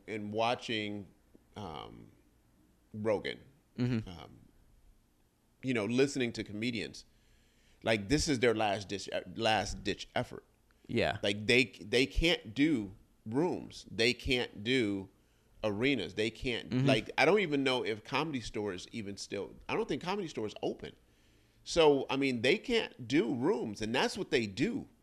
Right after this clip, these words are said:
Speaker 2: Yeah.
Speaker 1: You know, and so when I say last ditch effort, this is, like, their last ditch effort to,
Speaker 2: Mm-hmm.
Speaker 1: to, one, make some money, two, you
Speaker 2: I don't
Speaker 1: know.
Speaker 2: think Kevin Hart needs to worry about making money.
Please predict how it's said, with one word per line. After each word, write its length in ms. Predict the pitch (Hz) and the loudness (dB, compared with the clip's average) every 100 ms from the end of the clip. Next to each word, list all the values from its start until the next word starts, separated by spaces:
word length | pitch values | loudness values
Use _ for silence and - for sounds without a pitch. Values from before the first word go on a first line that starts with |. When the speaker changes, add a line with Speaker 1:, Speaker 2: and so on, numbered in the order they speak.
| - | -8
Speaker 2:
Yeah. 180 | 156 - | -6 -6
Speaker 1:
You 180 | 117 127 | -4 0
know, 360 | 110 92 95 - - | 0 0 0 -2 -4
and 180 | 113 | -4
so 460 | 113 - 123 117 110 - _ _ _ | -2 2 4 4 0 -6 _ _ _
when 140 | - 131 | 0 2
I 80 | 196 | 2
say 180 | 180 | 4
last 340 | 127 120 113 107 | 4 4 2 -2
ditch 180 | 104 - | -8 -4
effort, 380 | 131 - 113 98 | -2 0 -2 -2
this 200 | 127 202 | 0 0
is, 140 | 123 101 | -2 0
like, 220 | 98 90 | 0 0
their 120 | 110 | -2
last 360 | 101 113 104 - | 0 0 -2 -6
ditch 160 | - - | -12 -2
effort 320 | 151 160 113 | 0 0 -6
to, 140 | 113 - | -6 -8
Speaker 2:
Mm-hmm. 320 | - 131 127 113 | -10 -10 -10 -4
Speaker 1:
to, 100 | 113 | -2
one, 420 | 104 127 143 110 | 2 4 4 4
make 180 | 110 - | 0 0
some 160 | 175 | -2
money, 340 | 143 113 120 131 _ _ _ _ _ _ _ | 2 0 0 -6 _ _ _ _ _ _ _
two, 480 | - 226 175 147 147 _ _ _ _ _ _ _ | 0 2 4 2 -2 _ _ _ _ _ _ _
you 120 | 131 135 | 2 4
Speaker 2:
I 40 | |
don't 80 | 117 | 4
Speaker 1:
know. 40 | |
Speaker 2:
think 120 | 107 110 | 2 0
Kevin 160 | 107 | -4
Hart 160 | 107 92 | -4 -6
needs 160 | 90 - | -6 -8
to 80 | |
worry 140 | 90 87 | -6 -6
about 180 | 80 69 | -6 -8
making 240 | 87 50 | -10 -10
money. 200 | 64 - | -12 -14